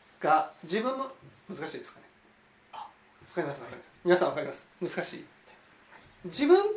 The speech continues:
ていう我を作り出す。自分というイメージを作り出すってことなんです。ね。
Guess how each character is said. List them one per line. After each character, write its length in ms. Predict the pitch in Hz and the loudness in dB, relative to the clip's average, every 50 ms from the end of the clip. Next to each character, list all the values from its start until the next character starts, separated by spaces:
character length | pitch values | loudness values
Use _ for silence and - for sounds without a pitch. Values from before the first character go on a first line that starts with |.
| - | -2
て 140 | - 262 240 | -2 0 2
い 80 | 226 214 | 4 4
う 200 | 196 170 - - - | 4 4 4 4 6
我 200 | 247 320 339 262 | 8 10 10 8
を 120 | 185 - | 6 4
作 160 | - - - | 0 -2 -2
り 100 | 156 151 | -2 0
出 120 | 143 139 - | 0 -2 -2
す。 100 | - - - - - - - - - - - - - - - | -4 -8 -12 -14 -14 -16 -20 -20 -20 -20 -20 -20 -20 -18 -12
自 220 | 180 160 190 254 | -8 -4 -2 0
分 280 | 277 320 339 339 349 349 | 2 4 4 6 4 4
と 120 | - 240 | 4 4
い 240 | 208 196 190 175 - | 4 4 4 2 2
う 40 | - - | 0 -2
イ 140 | 190 202 240 | 0 2 6
メ 240 | 302 349 359 320 | 8 10 10 10
ー 40 | 262 | 8
ジ 140 | - 165 160 | 4 0 -4
を 80 | 131 - | -4 -4
作 200 | - - - 175 | -6 -4 -2 -2
り 80 | 151 147 | 0 0
出 120 | 147 143 | 0 -2
す 120 | - - - | -2 -4 -10
っ 20 | - | -16
て 60 | 175 | -18
こ 80 | 156 | -18
と 60 | - - | -18 -20
な 60 | - | -20
ん 20 | |
で 80 | - - | -20 -20
す。 1600 | - - - - - - - - - - - - - - - - - - - - - - - - - - _ _ _ - - | -20 -20 -20 -20 -20 -20 -20 -20 -20 -20 -20 -20 -20 -20 -20 -20 -20 -20 -20 -20 -20 -20 -20 -20 -20 -20 _ _ _ -18 -16
ね。 140 | 208 233 240 | -14 -14 -16